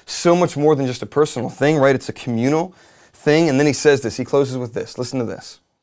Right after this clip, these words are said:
He says, "It's not your love that sustains the marriage. It is the marriage that sustains the love."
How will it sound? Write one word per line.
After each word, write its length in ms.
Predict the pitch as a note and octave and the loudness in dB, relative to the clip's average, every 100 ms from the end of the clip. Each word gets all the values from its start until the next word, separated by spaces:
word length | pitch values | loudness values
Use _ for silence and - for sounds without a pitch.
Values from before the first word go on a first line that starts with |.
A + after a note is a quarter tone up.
| _ _ _ _ _ _ - - | _ _ _ _ _ _ -18 -6
He 100 | C#3+ | -4
says, 420 | - E3 D#3 - | 4 4 4 2
"It's 240 | D#3 - E3 | -2 -2 0
not 260 | E3+ G3 | 2 2
your 200 | D#3+ D3+ | 2 2
love 640 | C#3 D3+ F#3+ D#3+ A2+ A2 - _ _ - | 2 4 4 4 2 -4 -12 _ _ -6
that 120 | B2+ | -4
sustains 640 | - C3 - C3+ C3+ D3+ | -4 -6 -2 0 0 0
the 100 | F3 | 0
marriage. 640 | F3+ B2 G2+ G2 G2+ - _ _ _ _ _ _ _ _ _ _ _ - | -2 0 -4 -8 -12 -16 _ _ _ _ _ _ _ _ _ _ _ -6
It 100 | C3+ | -2
is 160 | C3 G#2+ | -2 -2
the 80 | B2+ | -2
marriage 800 | B2+ C3+ F#3 G3 B2 A#2 A2+ - - | 0 2 2 2 0 -2 -6 -14 -6
that 180 | B2+ - | -6 -6
sustains 920 | C#3 - - B2 G#2+ G2+ G2 - - _ _ _ _ _ | -10 -8 -4 -4 -4 -6 -10 -14 -20 _ _ _ _ _
the 120 | A#2 | -4
love." 680 | A#2 C3 D3+ - - _ | 2 2 2 0 -12 _